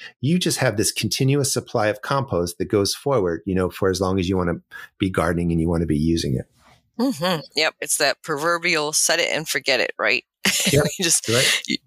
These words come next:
Speaker 2: you set it up and it does the work for you, which is fabulous. And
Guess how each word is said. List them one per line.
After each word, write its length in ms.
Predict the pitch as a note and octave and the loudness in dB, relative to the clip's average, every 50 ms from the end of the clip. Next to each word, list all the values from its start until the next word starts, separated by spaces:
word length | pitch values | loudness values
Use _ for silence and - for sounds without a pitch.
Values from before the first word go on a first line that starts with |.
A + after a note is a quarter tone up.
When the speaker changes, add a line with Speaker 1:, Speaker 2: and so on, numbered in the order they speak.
| - - | -12 -6
Speaker 2:
you 60 | C#3+ | -2
set 280 | D3 - - F3 E3 E3+ | 0 0 2 2 0 0
it 100 | F3 F3 | 0 0
up 220 | E3+ D#3+ E3 - | -2 -2 -2 -2
and 80 | D#3 C#3+ | -4 -4
it 80 | C#3+ | -2
does 220 | C#3+ D3 C#3+ D3 C#3+ | 0 0 0 2 0
the 100 | D3 C3+ | -2 -2
work 220 | C3+ C3+ D3 - | -2 -2 -2 -2
for 200 | - - C#3 C#3 B2+ | -4 -2 0 2 2
you, 140 | A#2+ A2+ | 2 0
which 200 | A2 C3 - - | -2 -2 -2 -2
is 100 | B2+ B2 | 0 0
fabulous. 680 | - - C3+ C3+ B2+ - A#2+ B2 A#2 B2+ - - - - - - - - - - - | 0 0 0 -2 -2 -2 -4 -4 -2 0 0 0 0 -2 -4 -6 -8 -8 -10 -8 -4
And 420 | - D#3 D#3 D3+ D3+ D3 C#3 - | -2 0 0 0 -2 -6 -12 -18